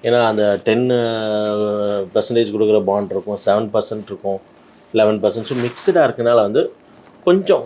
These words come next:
கம்மியா தான் கிடைக்கும் டைரக்ட் கார்ப்பரேட் பாண்டோட. அதான் ரிஸ்க் and ரிவார்ட் ரேஷியோ தான் இந்த இதுல மேடம்.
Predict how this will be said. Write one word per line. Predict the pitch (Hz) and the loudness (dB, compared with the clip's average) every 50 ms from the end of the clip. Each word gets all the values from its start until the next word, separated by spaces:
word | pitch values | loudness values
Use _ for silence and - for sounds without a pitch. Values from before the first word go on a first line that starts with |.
| - | -2
கம்மியா | - 131 131 139 143 139 120 | 0 0 2 2 4 4 4
தான் | 123 131 127 | 2 2 2
கிடைக்கும் | 120 110 104 107 104 - 135 170 - - _ _ _ - - 127 | 0 0 0 0 0 0 -2 -2 -4 -6 _ _ _ -20 -10 -4
டைரக்ட் | 110 110 117 120 127 120 - - - - | 0 2 4 4 4 2 -2 -8 -4 0
கார்ப்பரேட் | 110 104 90 90 104 98 90 87 | 2 2 2 2 -2 -4 -4 -4
பாண்டோட. | 95 92 92 90 90 87 92 131 156 - - - - - - - - - | -6 -6 -4 -4 -4 -2 -2 -2 -2 -2 -10 -20 -20 -20 -20 -16 -6 0
அதான் | 160 165 151 117 113 113 120 135 | 2 2 4 4 2 2 2 0
ரிஸ்க் | 143 143 - - 160 | 0 0 2 0 2
and | 143 131 123 | 2 4 4
ரிவார்ட் | 123 120 120 107 104 104 | 4 4 4 2 2 2
ரேஷியோ | 101 92 - - 104 92 90 95 95 95 92 95 101 101 101 92 | 0 0 0 -2 -2 -2 -2 -2 -4 -4 -4 -6 -6 -8 -8 -6
தான் | 95 107 113 104 | -4 -4 -4 -4
இந்த | 87 87 85 | -6 -8 -8
இதுல | 80 80 80 78 | -10 -10 -12 -14
மேடம். | - - | -16 -20